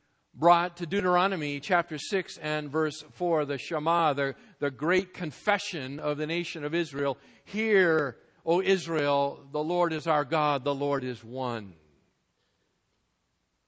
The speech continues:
Hear, that is, listen with obedience, O Israel. Hear.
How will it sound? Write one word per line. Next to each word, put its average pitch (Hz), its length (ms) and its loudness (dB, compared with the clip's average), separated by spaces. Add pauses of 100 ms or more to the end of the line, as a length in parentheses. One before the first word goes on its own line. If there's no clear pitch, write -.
(600)
Hear, 180 540 2
that 180 160 4
is, 185 200 0 (160)
listen 170 840 -2 (240)
with 156 160 0
obedience, 143 720 -6 (1080)
O 120 140 -8
Israel. 92 640 -18 (1500)
Hear. 131 300 -6